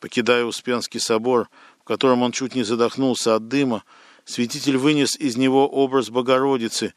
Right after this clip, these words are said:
написанный чудотворцем Петром. За ним шел соборный протопоп с книгой церковных правил.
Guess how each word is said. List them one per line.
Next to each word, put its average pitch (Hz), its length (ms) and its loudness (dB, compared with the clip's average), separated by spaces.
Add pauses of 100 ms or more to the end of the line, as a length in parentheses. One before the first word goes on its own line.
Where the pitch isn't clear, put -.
(260)
написанный 120 560 0
чудотворцем 113 720 0
Петром. 98 500 -4 (760)
За 113 180 0
ним 120 180 0
шел 120 260 0
соборный 117 520 0
протопоп 120 480 -2
с - 80 -6
книгой 127 340 -2
церковных 123 560 -2
правил. 113 440 0